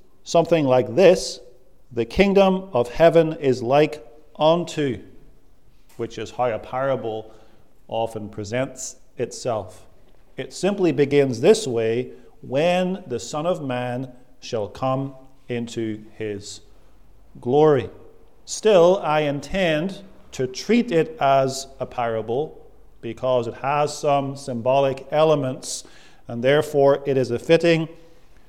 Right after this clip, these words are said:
conclusion to this series on Christ's parables.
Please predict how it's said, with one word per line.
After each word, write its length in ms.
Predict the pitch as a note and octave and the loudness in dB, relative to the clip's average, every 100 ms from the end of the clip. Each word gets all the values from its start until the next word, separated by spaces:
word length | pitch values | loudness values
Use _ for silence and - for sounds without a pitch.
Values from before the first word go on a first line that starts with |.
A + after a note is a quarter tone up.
| - - - - - - | -20 -20 -20 -20 -20 -18
conclusion 840 | - A#2 E3+ E3+ E3+ B2+ A#2 C3 - - - - - - | -14 -6 2 4 6 4 -4 -8 -16 -20 -20 -20 -20 -12
to 140 | A2 | -4
this 420 | B2 D3 - - - | 0 0 -4 -14 -16
series 760 | - C3 C3 B2+ B2 B2 - - - | -10 -2 2 2 0 -2 -14 -18 -16
on 440 | A2 A2+ A2+ A#2 A#2 - - - | -6 -4 -4 -6 -12 -20 -20 -12
Christ's 680 | A2 G#2+ G#2 - - - - - - - - - - - - | -8 -8 -8 -16 -16 -18 -20 -20 -20 -20 -20 -20 -20 -20 -18
parables. 760 | - D3+ D3 A#2+ G#2 - - | -4 0 0 -2 -6 -10 -18